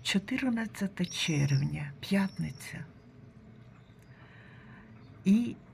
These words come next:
сто четвертий день із циклу «Триста шістдесят п'ять днів одного року». Дарує нам Всевишній ще один день,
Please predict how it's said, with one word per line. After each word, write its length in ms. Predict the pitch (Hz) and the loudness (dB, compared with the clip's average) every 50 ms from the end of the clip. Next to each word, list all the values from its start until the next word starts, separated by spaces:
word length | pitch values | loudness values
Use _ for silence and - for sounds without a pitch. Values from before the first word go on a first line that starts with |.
| - - - - - - - - - - - - - - - - - - - - - - - - - - - - - - - - - - - | -20 -20 -20 -20 -20 -20 -20 -20 -20 -20 -20 -20 -20 -20 -20 -20 -20 -20 -20 -20 -20 -20 -20 -20 -20 -20 -20 -20 -20 -20 -20 -20 -20 -20 -16
сто 360 | - - - - - - 151 | -14 -12 -12 -8 -4 -2 -2
четвертий 800 | 143 - - 139 143 - - 151 170 196 214 - - - 185 175 | 0 0 -2 -4 -4 -4 -2 0 0 0 0 -2 -2 0 0 0
день 440 | 165 147 160 160 165 160 160 165 - - - - - - | 2 0 0 0 0 -2 -2 -4 -6 -8 -14 -16 -4 -2
із 220 | 170 160 - - | -2 -2 -2 -6
циклу 580 | - - 151 151 139 - - - 135 139 147 143 - - - - - - - - - - - - | -4 -2 -2 -2 -2 -4 -4 -2 -2 -2 -2 -4 -8 -12 -18 -20 -20 -20 -20 -20 -20 -18 -8 -6
«Триста 380 | - 240 - - - - 170 | -4 -4 -4 -4 -4 -2 -2
шістдесят 560 | - - - 147 143 139 - - - 131 135 | 0 0 2 2 2 2 2 0 -2 -2 -2
п'ять 320 | - - - 131 131 131 - 131 | -2 -2 0 0 0 0 2 4
днів 220 | 131 131 131 135 | 4 4 4 4
одного 460 | 131 135 127 123 123 120 117 131 160 | 2 2 2 2 2 2 2 0 0
року». 440 | 156 135 131 131 - - - - 156 135 - - - - - - - - - - - - - - - - - - - - - - - - - - - - - - - - - - - - - - - - - - - - - - - | 0 0 0 0 -2 -6 -8 -10 -10 -14 -14 -16 -18 -20 -20 -20 -20 -20 -20 -20 -20 -20 -20 -20 -20 -20 -20 -20 -20 -20 -18 -18 -18 -18 -20 -20 -20 -20 -20 -20 -20 -20 -20 -20 -20 -20 -20 -20 -20 -20 -20 -20 -20 -20 -20 -10 -4
Дарує 480 | - 143 170 175 180 180 185 180 175 170 | 2 4 6 6 6 6 6 6 6 6
нам 400 | 165 165 165 160 151 156 - - - - - - - - | 6 4 4 2 0 -2 -6 -8 -10 -14 -18 -14 -8 -6
Всевишній 840 | - - - 151 143 165 196 220 - - - - 160 139 127 131 - - | -6 -2 0 2 4 4 4 2 2 -2 -2 -2 0 -2 -2 -2 -4 -8
ще 360 | - - - - - 220 208 | -8 -6 -4 -2 -2 0 0
один 380 | 202 180 160 151 165 160 160 151 | 0 0 0 0 0 0 0 0
день, 440 | 131 127 127 123 131 131 127 135 | 0 2 2 2 4 2 2 0